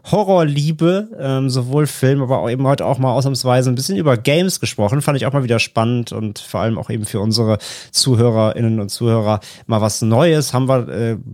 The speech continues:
wenig bis gar nicht, glaube ich, außer wir haben eben mal eine Videospielverfilmung. Ja, wir haben die Resident Evil-Reihe besprochen, wir haben Silent Hill auch besprochen und Co.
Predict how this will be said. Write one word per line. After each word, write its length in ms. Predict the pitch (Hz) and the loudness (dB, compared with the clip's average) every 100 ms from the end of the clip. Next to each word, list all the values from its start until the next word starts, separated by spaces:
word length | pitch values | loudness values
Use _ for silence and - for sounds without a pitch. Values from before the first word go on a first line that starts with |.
| 117 | -18
wenig 560 | 82 90 92 131 139 - | -18 -6 0 2 2 -2
bis 180 | 101 | -6
gar 240 | - 104 120 | 0 2 4
nicht, 220 | 175 - | 2 2
glaube 220 | 147 139 | 2 2
ich, 100 | 123 | 0
außer 240 | 117 117 110 | -2 -2 0
wir 100 | 110 | 0
haben 140 | 113 | 0
eben 120 | 104 | 0
mal 60 | 104 | 0
eine 140 | 101 | 0
Videospielverfilmung. 1120 | 107 131 147 - 143 139 143 131 143 143 139 104 | 0 2 0 0 0 0 0 0 2 2 2 2
Ja, 220 | 113 123 | 2 2
wir 80 | 107 | 2
haben 100 | 104 | 2
die 60 | |
Resident 280 | 104 107 87 | 0 0 0
Evil-Reihe 380 | 120 113 110 110 | 2 2 2 2
besprochen, 360 | 104 - 104 | 0 -2 -2
wir 40 | 107 | -2
haben 80 | 101 | -2
Silent 420 | - 101 104 101 | -2 -2 -2 -2
Hill 240 | 117 117 | 0 0
auch 120 | 101 104 | 0 -4
besprochen 400 | 101 - 104 107 | -6 -4 -4 -4
und 120 | 104 | -4
Co. 180 | 110 | -4